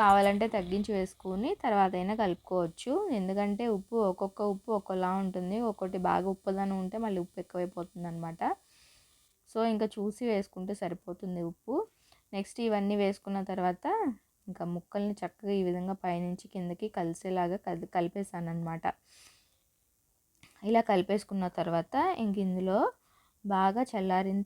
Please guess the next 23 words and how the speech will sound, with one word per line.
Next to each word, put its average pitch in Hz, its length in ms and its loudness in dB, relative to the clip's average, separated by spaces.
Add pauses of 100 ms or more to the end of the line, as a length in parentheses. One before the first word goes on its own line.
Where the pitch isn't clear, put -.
తర్వాతనే 180 600 0 (140)
పోపు 202 260 0 (100)
మాత్రం 233 340 -4
వేయాలి, 170 440 0 (120)
లేదంటే 180 440 0
పచ్చడి 196 380 -2
చేదొస్తుందన్నమాట. 175 960 -2 (880)
ఇంకా 214 260 2 (1040)
పోపు 202 280 4
అంతా 208 320 0
బాగా 190 260 2
చల్లారిపోయింది, 180 800 0 (160)
ఇప్పుడు 233 280 -4 (140)
ఇందులో 185 300 0
వేసేసుకుంటున్నాను. 180 1040 -4 (600)
నెక్స్ట్ 202 320 -6 (560)
ఈ 214 120 0 (140)
పోపు 202 280 2
అంతా 208 260 2
వేసిన 202 300 0
తర్వాత 180 420 -2 (480)
నాలుగు 214 400 6 (140)
పెద్ద 202 180 4